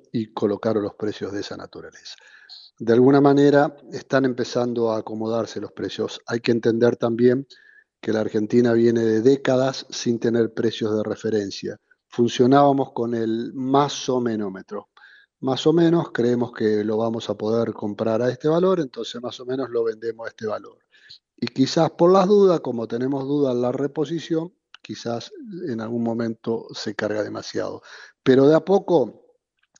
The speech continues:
en la, eh, la demanda del mercado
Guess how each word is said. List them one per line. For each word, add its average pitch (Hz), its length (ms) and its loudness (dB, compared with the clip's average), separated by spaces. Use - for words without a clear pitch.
en 131 240 -4
la, 127 240 -4
eh, 135 480 -4
la 131 180 -4
demanda 139 540 0
del 117 160 -2
mercado 117 840 -2